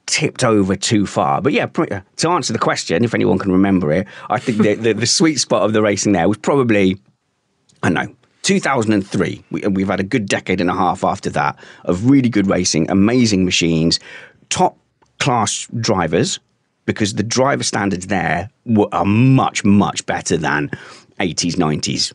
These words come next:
driver standards. If they, if they weren't, then there's something wrong and the sport's been standing still.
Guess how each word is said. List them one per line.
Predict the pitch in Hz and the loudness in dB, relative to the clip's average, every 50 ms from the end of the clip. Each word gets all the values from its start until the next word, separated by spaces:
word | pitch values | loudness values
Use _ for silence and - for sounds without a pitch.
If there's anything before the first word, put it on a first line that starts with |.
| _ - | _ -4
driver | - 82 71 78 80 | -2 -2 -2 -2 -4
standards. | - - - - - 69 - 80 92 120 147 - - - _ _ _ | -6 -6 -6 -6 -6 -6 -4 -2 -2 0 -2 -4 -4 -8 _ _ _
If | - - - | -8 -8 -4
they, | 107 101 90 - | -2 -4 -2 -2
if | - 113 - | -6 -8 -4
they | - 120 | -2 -2
weren't, | 117 120 139 143 90 76 90 110 120 - - | 0 2 2 2 4 4 2 2 0 0 -2
then | 101 98 92 | 0 0 2
there's | 92 - | 0 0
something | - 87 82 - 90 85 | -2 -4 -4 -4 -4 0
wrong | 87 87 80 82 82 | 0 0 0 0 0
and | 80 78 | -2 -2
the | 90 | -4
sport's | - - - 92 85 71 - | -4 -4 0 0 0 0 -2
been | - - 90 | -4 -6 -4
standing | - - - 82 78 80 73 73 - | -4 -2 -2 -2 -4 -2 -4 -4 -4
still. | - - - 82 71 69 76 95 | -4 -4 -4 -4 -4 -4 -6 -8